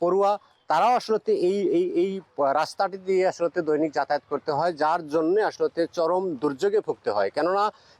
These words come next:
এই, এ, স্কুল থেকে যে মেইন রোড, সেই মেইন রোড অ-, অ-, অবধি আসলে দেখা গেল যে প্রায়,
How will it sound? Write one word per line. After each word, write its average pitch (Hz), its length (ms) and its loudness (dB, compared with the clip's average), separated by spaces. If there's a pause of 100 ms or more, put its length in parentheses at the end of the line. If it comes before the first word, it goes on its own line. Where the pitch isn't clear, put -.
এই, 233 420 0
এ, 180 280 2
স্কুল 247 260 -2
থেকে 233 580 0
যে 170 200 0
মেইন 196 300 2
রোড, 180 260 0
সেই 196 260 0
মেইন 196 280 2
রোড 214 280 0
অ-, - 40 2
অ-, 170 340 2
অবধি 165 420 0
আসলে 170 480 0
দেখা 156 320 0
গেল 165 200 0
যে 170 160 0 (400)
প্রায়, 165 400 0